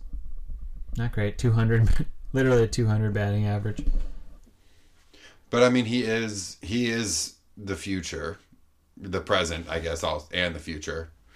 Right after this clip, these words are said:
Speaker 2: So, I mean, I guess as much as we both love Carlos Perez, which we do, um, yeah, I mean, in lieu of a better option, you kinda just gotta let Shea get the experience, I guess,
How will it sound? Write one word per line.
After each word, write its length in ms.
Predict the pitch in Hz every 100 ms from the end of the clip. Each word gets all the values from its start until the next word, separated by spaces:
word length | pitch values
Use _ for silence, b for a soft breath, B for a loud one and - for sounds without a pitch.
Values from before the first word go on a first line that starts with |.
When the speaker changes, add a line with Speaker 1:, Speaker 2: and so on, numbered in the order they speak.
| b b b
Speaker 2:
So, 160 | 104
I 120 | 92
mean, 220 | 90 90 87
I 80 |
guess 600 | 85 95 90 - - - - _ _ _ _ b b b b -
as 160 | 90 92
much 180 | 95
as 100 | 80
we 80 | 82
both 220 | 82 82 -
love 140 | -
Carlos 280 | - - -
Perez, 320 | - - -
which 140 | -
we 80 | -
do, 200 | - 55 - - - -
um, 560 | 82 80 71 65 85 - - - _ _ b b b b b - -
yeah, 280 | 95 98
I 40 | 90
mean, 200 | 92 90
in 180 | 87 87
lieu 140 | 95
of 100 | 87
a 60 | 87
better 260 | 87 82
option, 340 | 87 90 - 80
you 100 | 76
kinda 240 | 87 82
just 140 | 76
gotta 160 | 80 85
let 280 | 76 78 - _ _ _ -
Shea 340 | - 85 80
get 160 | 80 82
the 80 | 76
experience, 560 | - 90 95 80 76
I 80 | 78
guess, 400 | 78 73 85 -